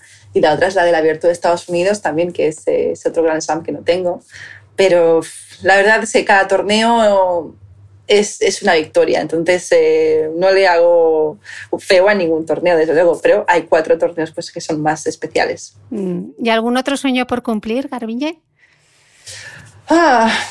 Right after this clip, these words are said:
Speaker 1: otro sueño por cumplir. Pues, eh, de momento estoy muy metida en tenis, la verdad. Estoy, eh, me, de, de lleno en eso, eh, de lleno cumpliendo mis sueños tenísticos, que como he dicho antes, pues, eh, es, es corto.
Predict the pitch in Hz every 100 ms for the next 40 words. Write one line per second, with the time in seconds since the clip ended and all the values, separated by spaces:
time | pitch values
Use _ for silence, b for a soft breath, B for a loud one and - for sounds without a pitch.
0 | B B 277 254 254 262 294 254 - 185
1 | 196 370 302 170 - 208 202 208 - 214
2 | 202 196 190 196 190 175 - - - -
3 | - - 220 220 247 330 - 269 247 262
4 | 262 262 254 208 175 165 165 156 165 156
5 | - - 196 196 202 190 180 170 160 -
6 | - - - - _ - 214 180 185 -
7 | 185 190 202 226 208 202 240 - 269 247
8 | 214 175 180 196 202 190 175 190 196 196
9 | 180 - 190 196 - 175 208 - 226 240
10 | 247 - - B B B B - 196 180
11 | 190 202 196 180 190 208 175 160 - 165
12 | 160 156 151 165 - 170 170 - 185 208
13 | 262 349